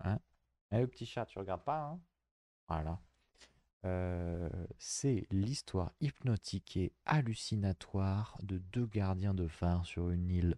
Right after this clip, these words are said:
mystérieuse et reculée de Nouvelle-Angleterre dans les années mille huit cent quatre-vingt-dix. C'est très, très le mystère. Il paraît que c'est très, très beau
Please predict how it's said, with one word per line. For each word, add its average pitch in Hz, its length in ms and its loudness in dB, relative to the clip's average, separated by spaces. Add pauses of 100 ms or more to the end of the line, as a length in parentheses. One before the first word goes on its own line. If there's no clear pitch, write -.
mystérieuse 92 1080 8
et 90 60 4
reculée 92 600 2 (460)
de 113 200 4
Nouvelle-Angleterre 90 1040 4
dans 92 180 0
les 85 220 2
années 87 300 2 (640)
mille 98 340 0
huit 73 120 -6
cent - 360 -4 (200)
quatre-vingt-dix. - 1120 -6 (500)
C'est - 200 -14
très, - 360 -2
très - 240 0
le 85 80 0
mystère. 87 500 -2 (380)
Il 117 100 -2
paraît 156 220 -2
que - 60 -6
c'est 123 200 -2 (100)
très, - 200 -2
très - 160 2
beau 101 260 4